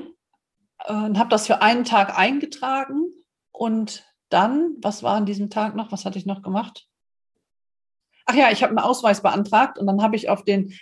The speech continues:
Ausweisfoto gelächelt, dass man die Zähne sehen konnte.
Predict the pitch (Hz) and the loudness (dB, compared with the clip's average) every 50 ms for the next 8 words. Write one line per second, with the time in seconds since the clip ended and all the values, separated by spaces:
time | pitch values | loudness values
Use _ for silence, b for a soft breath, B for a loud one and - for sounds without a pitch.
0 | B B 220 226 262 - - 233 208 208 208 - - 220 226 220 240 226 190 185 | B B 4 4 4 4 4 2 2 2 0 0 0 0 0 0 0 -2 -2 0
1 | 185 196 226 226 - - 220 220 220 214 - 214 196 190 185 190 - 262 269 262 | 2 2 2 2 2 -2 -4 -4 -4 -6 -4 -4 -4 -4 -4 -6 -4 -2 -2 0
2 | 233 208 180 170 175 170 170 165 165 165 - 175 180 190 190 226 311 370 | 0 -2 -2 0 -2 0 0 -2 -2 -2 0 0 0 0 -2 -2 -4 -4